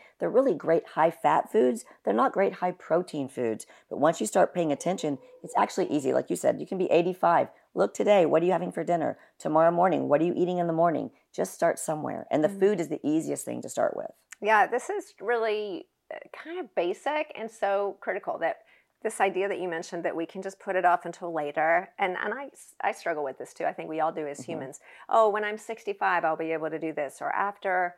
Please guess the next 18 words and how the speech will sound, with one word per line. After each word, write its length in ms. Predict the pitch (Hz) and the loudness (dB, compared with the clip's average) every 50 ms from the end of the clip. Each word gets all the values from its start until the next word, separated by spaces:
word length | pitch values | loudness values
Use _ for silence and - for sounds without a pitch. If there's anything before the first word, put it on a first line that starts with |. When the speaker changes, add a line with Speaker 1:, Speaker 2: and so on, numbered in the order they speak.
| _ _ _ _ _ 117 - _ _ | _ _ _ _ _ -20 -20 _ _
Speaker 2:
whatever, 560 | - - 175 170 165 151 139 127 - 170 160 _ | -10 -8 -6 -4 -4 -4 -4 -6 -10 -12 -10 _
after 280 | 185 196 196 - 202 | -6 -6 -4 -4 -4
the 100 | 190 196 | -4 -4
kids 320 | 196 196 - 208 180 151 143 | -6 -4 -6 -6 -6 -6 -8
leave, 160 | 135 135 - - | -10 -10 -8 -2
after 520 | - 190 196 190 - 190 190 190 185 180 - _ | -2 -2 -2 -2 -4 -4 -4 -4 -4 -6 -6 _
they 140 | - 196 180 | -6 -6 -4
get 320 | - 185 185 180 - _ | -4 -6 -6 -6 -8 _
married, 320 | 190 202 202 180 - 139 - | -8 -6 -4 -4 -6 -6 -2
after 760 | - 190 202 196 196 - 190 185 185 180 180 180 180 165 180 _ | 0 0 0 0 -2 -4 -2 -2 0 0 0 0 -2 -4 -4 _
I 120 | - 185 | 0 2
retire, 480 | 185 165 175 175 - - 170 160 147 151 - - - - - - - - | 2 0 -2 -4 0 2 2 2 2 0 -6 -16 -20 -20 -20 -20 -14 -6
I 100 | - 170 170 | -4 -4 -4
can 180 | - - 175 160 | -4 -6 -6 -2
do 140 | 170 165 160 | -2 -2 -2
this. 320 | 135 123 143 - - 143 - | -2 -4 -6 -6 -12 -14 -12
Speaker 1:
Mm-hmm. 240 | - 139 151 180 175 | -12 -12 -12 -6 4
Speaker 2:
But, 300 | 202 262 269 170 - | 6 6 6 6 4